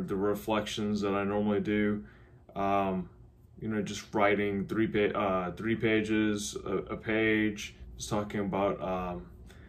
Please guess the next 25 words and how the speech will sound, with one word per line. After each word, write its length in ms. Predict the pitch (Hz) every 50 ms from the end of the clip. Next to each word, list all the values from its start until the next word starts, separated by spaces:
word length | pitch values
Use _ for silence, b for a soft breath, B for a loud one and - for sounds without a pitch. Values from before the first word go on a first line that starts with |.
| B B B B -
yesterday, 800 | 107 104 101 - - - 104 95 104 104 104 104 104 101 101 101 B B B B B B - - - - -
or, 480 | 98 101 101 101 101 101 101 98 95 95
like, 200 | 98 98 92 -
what 120 | 104 101
you're 160 | 95 92 95
looking 220 | 104 104 101 95 87
forward 360 | 82 110 113 113 110 101 -
to, 720 | - - 117 110 110 110 110 110 110 110 107 104 90 80 - -
uh, 200 | 98 95 92 90
how 120 | - 101
do 100 | 95 95
you 60 | 92
feel 200 | 85 - 104 101
about 200 | 95 95 92 85
the 100 | 80 80
day? 560 | 82 80 98 104 104 104 104 101 101 104 101 - B B B B B B B B B B -
And, 600 | - 90 104 101 98 98 98 95 95 92 87 - - - - -
um, 680 | 98 98 98 95 95 92 90 87 87 85 80 80 80 B B B B B B B - - - - -
there's 160 | - 113 110
a, 60 | 117 -
there's 400 | - - - - 107 123 120 120
a 60 | 139
lot 200 | 131 127 123 120
of 100 | 117 -
factors 560 | - 113 110 110 - - 110 107 104 - -